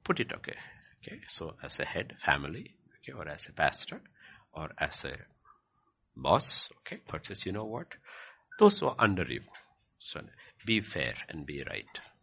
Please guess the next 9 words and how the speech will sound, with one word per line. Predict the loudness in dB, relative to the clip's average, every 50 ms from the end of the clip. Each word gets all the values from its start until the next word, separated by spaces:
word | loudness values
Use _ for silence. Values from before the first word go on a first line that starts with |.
| _ _ _ _ _ _ _ -20 -20 -20 -20 _ _ _ _ _ _
Why? | -12 -4 0 0 0 0 0 -6 -10 -16 _ _ _ _ _ _ _ _ _ _ -16
Remember, | -10 -6 -4 -4 -2 -2 -2 -2 -4 -4 -4 -6 -6 -8 -12 -16 _ _ _ -20
you | -16 -14 -10 -6 -4 -4
also | -2 -2 -4 -6 -6 -6 -6 -6
have | -6 -8 -8 -10
a | -10 -8
master | -8 -8 -6 -6 -6 -8 -8 -8 -10
above | -10 -10 -10 -12 -12 -12 -14
you. | -20